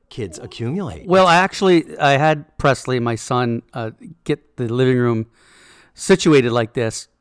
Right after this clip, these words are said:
Speaker 2: to inspire perhaps a Silver Spoons, uh, uh,
Speaker 1: Oh.
Speaker 2: podcast later on because, you know, how he had
Speaker 1: Oh.
Speaker 2: toys all over the house.
Speaker 1: Yeah,
Speaker 2: <laughs>
Speaker 1: that would be fun.
Speaker 2: And we do
Speaker 1: Silver
Speaker 2: have a, we do have a
Speaker 1: Spoons.
Speaker 2: train to, to ride on if you wanna get on top of it and ride around the house.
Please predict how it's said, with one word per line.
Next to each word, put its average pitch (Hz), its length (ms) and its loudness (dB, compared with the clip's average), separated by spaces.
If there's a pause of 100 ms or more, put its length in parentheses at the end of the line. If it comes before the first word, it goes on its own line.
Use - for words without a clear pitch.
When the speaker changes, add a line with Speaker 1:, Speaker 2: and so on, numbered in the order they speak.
Speaker 2:
to 139 120 -2
inspire 139 560 0
perhaps 123 460 -6
a 120 80 -6
Silver 123 380 -8
Spoons, 117 840 -8 (360)
uh, - 40 -10
uh, 131 720 -6
Speaker 1:
Oh. - 80 -20
Speaker 2:
podcast 113 640 -8
later 117 340 -6
on 110 220 -6
because, 107 460 -12
you 131 80 -4
know, 110 140 -6
how 107 200 -6
he 117 160 -6
had 113 140 -6
Speaker 1:
Oh. 85 80 -10
Speaker 2:
toys 113 260 -6
all 107 180 -8
over 107 200 -10
the 104 80 -14
house. 110 440 -16
Speaker 1:
Yeah, 123 680 -10 (220)
Speaker 2:
<laughs> - 240 -10
Speaker 1:
that 127 180 -10
would - 120 -8
be 156 120 -8
fun. 127 640 -8 (340)
Speaker 2:
And 147 120 2
we 147 60 4
do 165 120 6
Speaker 1:
Silver 160 160 6
Speaker 2:
have 165 100 4
a, - 20 -2
we 151 140 2
do 156 100 4
have 156 100 4
a 147 40 4
Speaker 1:
Spoons. 143 100 -6
Speaker 2:
train 135 260 -2
to, 110 340 -8 (560)
to 117 180 -6
ride 113 340 -2
on 107 220 -4
if 104 120 -14
you 110 80 -8
wanna 104 200 -8
get 104 100 -10
on 104 140 -10
top 101 240 -10
of 110 80 -16
it 107 100 -10
and 98 60 -14
ride 107 100 -12
around 98 200 -14
the 98 40 -14
house. 104 380 -16